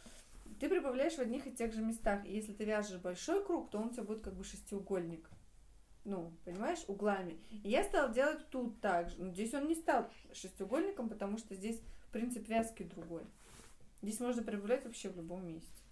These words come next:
Главное — это делать, чтобы он не стал чашечкой, а как бы, рас-, понимаешь,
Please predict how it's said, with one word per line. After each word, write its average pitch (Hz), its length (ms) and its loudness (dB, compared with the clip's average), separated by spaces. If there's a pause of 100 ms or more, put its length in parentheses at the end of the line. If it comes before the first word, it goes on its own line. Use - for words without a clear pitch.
(380)
Главное — 208 280 2
это 202 100 -6
делать, 320 320 2
чтобы 185 320 -4
он 190 140 -2
не 185 60 -6
стал 190 300 -2
чашечкой, - 580 -8 (280)
а 170 320 -4
как 170 240 -10
бы, 175 80 -2
рас-, 175 180 -8 (320)
понимаешь, 262 400 -4